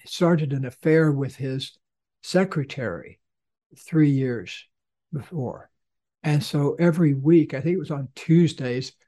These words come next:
they would get together and take a long <laughs> lunch somewhere. And so he'd been carrying that around. And interestingly enough, his wife had felt there was something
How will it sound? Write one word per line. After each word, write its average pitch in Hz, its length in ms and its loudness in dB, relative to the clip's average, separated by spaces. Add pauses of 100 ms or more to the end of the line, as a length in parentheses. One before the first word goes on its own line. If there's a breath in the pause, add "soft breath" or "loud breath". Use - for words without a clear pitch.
(260)
they 143 160 2
would 143 200 0
get 151 220 0
together 135 500 -6
and 139 220 -6
take 151 220 -2
a 135 40 -4
long 135 420 0
<laughs> - 120 0
lunch 160 300 4
somewhere. 127 600 -4 (380 loud breath)
And 151 500 0
so 165 200 4
he'd 185 220 4
been 175 220 4
carrying 165 540 2
that 175 220 0
around. 120 520 -4 (440 soft breath)
And 175 300 4
interestingly 208 600 2
enough, 143 400 -4 (800)
his 185 300 4
wife 175 600 2 (480)
had 165 200 0
felt 226 420 2
there 185 100 4
was 160 240 2
something 180 500 0